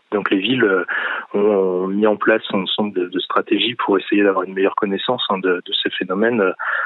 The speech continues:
euh, d'une part, et ensuite sur la capacité à pouvoir réguler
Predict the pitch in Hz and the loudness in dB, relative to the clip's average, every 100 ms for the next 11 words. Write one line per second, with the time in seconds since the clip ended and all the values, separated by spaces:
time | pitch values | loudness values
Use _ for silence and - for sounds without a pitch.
0 | - - 101 92 90 90 87 90 92 92 | -6 -4 -2 2 2 2 0 -2 -2 -2
1 | - 131 147 - 110 95 - - 143 - | 0 2 0 -2 0 0 0 0 -2 0
2 | - 117 98 92 - 104 - - 117 - | 2 4 4 2 0 0 -2 -2 -2 0
3 | 98 90 90 107 113 107 120 | 0 2 2 2 0 2 2